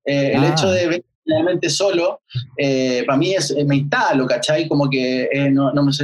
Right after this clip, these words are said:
Speaker 1: no me interrumpen. Yo no puedo hacer eso y, y lo he visto, mucha gente que está viendo una serie y se paran al refrigerador a buscar algo y vuelven, pero no paran la serie a ir a
Speaker 2: Ah,
Speaker 1: buscar
Speaker 2: sí,
Speaker 1: algo.
Speaker 2: ya.
Speaker 1: Como que la serie escuchando sin verla, no, para mí es un ritual, es como, ah, es como ir a un,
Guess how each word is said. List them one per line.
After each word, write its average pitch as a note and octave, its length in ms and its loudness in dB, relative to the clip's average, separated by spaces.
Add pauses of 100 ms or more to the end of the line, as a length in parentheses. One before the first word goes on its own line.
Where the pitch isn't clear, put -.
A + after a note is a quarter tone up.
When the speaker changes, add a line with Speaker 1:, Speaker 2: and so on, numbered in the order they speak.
(120)
Speaker 1:
no D3 140 0
me C#3+ 80 2
interrumpen. D3 600 0
Yo D3 220 -2
no D#3 240 0
puedo C#4 320 2
hacer A3 200 -2
eso F#3+ 120 -2
y, E3+ 260 0
y D#3+ 140 2
lo E3+ 160 0
he B3 60 0
visto, A3 180 -2
mucha G#3+ 220 -2
gente A3 240 0
que F3 80 0
está F3 120 -2
viendo G3+ 160 0
una F#3+ 120 0
serie G#3+ 220 -2
y - 20 -4
se F#3 100 -4
paran A3 420 0 (360)
al D3+ 100 0
refrigerador E3+ 360 0
a G3 40 0
buscar F#3+ 160 0 (100)
algo A3+ 220 2
y G3+ 80 2
vuelven, A3+ 380 0
pero E3+ 160 0
no G#3 120 2
paran A3 240 0
la E3+ 120 0
serie B3 480 0 (100)
a C#3 140 2
ir D3+ 40 2
a D3 40 4
Speaker 2:
Ah, C3+ 60 2
Speaker 1:
buscar G3 180 0
Speaker 2:
sí, C4 80 0
Speaker 1:
algo. - 120 0 (360)
Speaker 2:
ya. A#2 160 0
Speaker 1:
Como D#3+ 160 0
que E3 100 0
la D3 160 0
serie - 340 -6
escuchando G3+ 440 -2
sin G3 200 -4
verla, G3+ 220 0
no, F3+ 60 0
para C#3+ 200 2
mí E3+ 100 0
es G#3+ 40 2
un G#3+ 140 0
ritual, E3 400 2
es B2+ 100 -2
como, C#3 340 2
ah, F3 240 0
es C#3+ 120 0
como D#3+ 180 -2
ir F3 160 2
a E3 60 0
un, D#3 260 -2